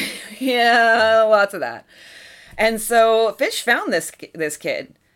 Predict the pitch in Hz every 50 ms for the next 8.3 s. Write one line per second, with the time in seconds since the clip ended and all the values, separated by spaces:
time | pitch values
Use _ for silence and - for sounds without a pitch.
0 | _ _ _ - 185 190 180 175 170 165 165 165 165 160 131 - _ - - 147
1 | - - _ _ _ _ _ 180 _ 160 196 214 202 - - _ - - 190 175
2 | 175 - _ _ _ _ _ _ _ _ _ - 202 185 175 196 247 269 226 262
3 | 202 190 165 151 - _ - - - - 165 165 170 165 214 233 269 320 359 330
4 | 311 _ _ _ - 170 160 165 165 160 190 180 165 - 175 143 151 220 - -
5 | _ _ _ - 175 165 175 185 170 160 165 151 - - - - 135 151 147 165
6 | 147 - - 147 143 143 143 _ _ _ - - - - 160 165 151 135 135 127
7 | - 151 156 151 110 123 135 _ _ _ _ _ _ _ _ - 156 156 151 147
8 | 143 147 147 147 139